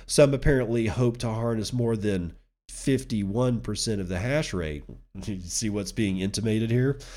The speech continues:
If that were successful, the pool would command enough mining power to make a unilateral change to the network's protocol. In a video streamed live on March the ninth, popular YouTuber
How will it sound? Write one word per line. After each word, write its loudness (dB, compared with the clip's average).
If 8
that 4
were 6
successful, 4
the 0
pool 8
would 8
command 4
enough 2
mining 2
power 2
to -4
make 2
a 0
unilateral 4
change 2
to -4
the 0
network's -2
protocol. 2
In 4
a 2
video 6
streamed 0
live 4
on 4
March 2
the -2
ninth, 2
popular 2
YouTuber 2